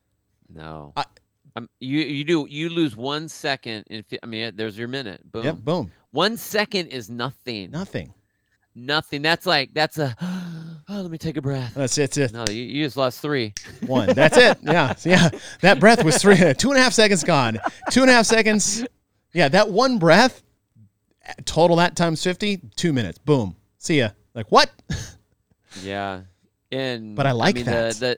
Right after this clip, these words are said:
Speaker 1: the double unders, uh, I, I, I'm, it's interesting why they picked such a small number.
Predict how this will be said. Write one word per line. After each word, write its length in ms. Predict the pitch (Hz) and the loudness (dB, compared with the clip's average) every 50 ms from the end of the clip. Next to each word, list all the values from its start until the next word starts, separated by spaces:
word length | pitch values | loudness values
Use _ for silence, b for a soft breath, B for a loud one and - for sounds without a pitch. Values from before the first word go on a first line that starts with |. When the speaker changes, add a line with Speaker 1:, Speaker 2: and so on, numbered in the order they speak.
| - - | -6 -8
Speaker 1:
the 140 | 117 127 | -8 -6
double 280 | 120 147 147 156 165 170 | -2 0 -2 0 0 -2
unders, 720 | 175 175 175 175 180 175 170 156 - - - - - - 101 | -4 -4 -4 -4 -6 -6 -8 -10 -14 -18 -20 -20 -20 -16 -14
uh, 100 | 131 123 - | -14 -14 -12
I, 100 | - 113 113 - - 67 69 - - 123 | -12 -12 -12 -14 -16 -20 -20 -20 -16 -16
I, 100 | 127 - 127 143 | -16 -14 -12 -12
I'm, 220 | 147 143 135 123 - _ - - _ _ _ _ _ _ - | -12 -10 -12 -16 -18 _ -20 -20 _ _ _ _ _ _ -6
it's 200 | 156 156 - - - | -6 -6 -6 -8 -10
interesting 600 | - 190 185 - 233 254 - - - 233 220 175 | -10 -10 -8 -8 -10 -12 -12 -12 -12 -12 -10 -6
why 280 | 131 131 131 135 139 143 | -4 -2 -2 -2 -2 -4
they 180 | 139 143 143 139 | -4 -6 -8 -8
picked 440 | _ - - 139 135 135 - _ _ | _ -10 -6 -6 -6 -6 -8 _ _
such 460 | - - - - - 139 139 - - | -20 -20 -20 -14 -12 -12 -12 -12 -14
a 60 | 139 | -18
small 400 | - - - 127 117 113 117 120 | -18 -16 -12 -10 -8 -6 -6 -8
number. 500 | 117 113 110 110 110 113 117 120 120 117 | -8 -8 -10 -10 -8 -8 -10 -10 -10 -14